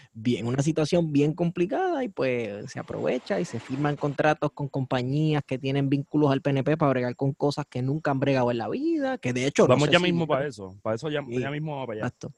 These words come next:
Speaker 1: Así que se utiliza esas circunstancias especiales para cometer todo tipo de loqueras, como se hizo con el huracán María, mano.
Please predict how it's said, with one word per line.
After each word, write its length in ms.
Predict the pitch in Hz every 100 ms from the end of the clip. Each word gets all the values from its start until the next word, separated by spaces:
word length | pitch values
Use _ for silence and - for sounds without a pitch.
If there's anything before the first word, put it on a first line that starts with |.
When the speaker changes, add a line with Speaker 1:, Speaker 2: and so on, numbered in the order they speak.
| _ _ -
Speaker 1:
Así 160 | 135 165
que 100 | 220
se 80 | 196
utiliza 460 | 175 131 135 214
esas 180 | 214 220
circunstancias 880 | 226 214 190 208 233 - 208 190 156
especiales 720 | 180 - 185 160 233 285 262 180
para 720 | 170 160 147 131 123 110 - - -
cometer 400 | 156 139 135 214
todo 300 | - 160 190
tipo 300 | 233 214 214 202
de 60 |
loqueras, 520 | 196 190 247 254 208 -
como 320 | - 139 135
se 260 | 131 - 127
hizo 360 | 131 - 170 175
con 280 | 170 175
el 120 | 170 165
huracán 340 | 170 160 170
María, 380 | 196 180 208 262
mano. 320 | 170 - 240